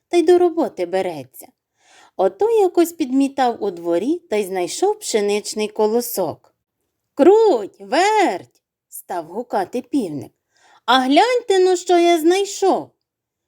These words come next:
Прибігли мишенята та й кажуть: «Коли б оце його обмолотити?» «А хто молотитиме?»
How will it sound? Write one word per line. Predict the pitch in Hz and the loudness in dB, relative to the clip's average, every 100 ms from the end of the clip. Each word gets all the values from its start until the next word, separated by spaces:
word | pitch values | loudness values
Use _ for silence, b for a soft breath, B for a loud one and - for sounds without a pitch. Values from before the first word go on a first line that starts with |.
| _ | _
Прибігли | - 208 220 403 440 311 | -6 -4 0 0 2 2
мишенята | 226 196 - 170 190 302 311 | 0 -4 -6 -6 -4 -6 -6
та | 285 | -4
й | 320 | -4
кажуть: | 320 285 196 151 117 - _ _ b b b b - | -4 -8 -10 -12 -16 -20 _ _ b b b b -2
«Коли | 202 285 415 | 0 2 2
б | 415 | 0
оце | 392 392 392 | 0 0 2
його | 359 320 370 269 | 2 2 0 0
обмолотити?» | 202 214 196 175 156 - 202 311 349 330 - 180 127 _ _ _ _ | -4 -4 -2 -4 -6 -6 -4 0 0 -2 -8 -14 -16 _ _ _ _
«А | - 269 | -6 -6
хто | - - 453 | -4 2 2
молотитиме?» | 262 220 269 330 339 - - 165 151 123 | 2 0 -2 -2 -2 -4 -6 -10 -10 -12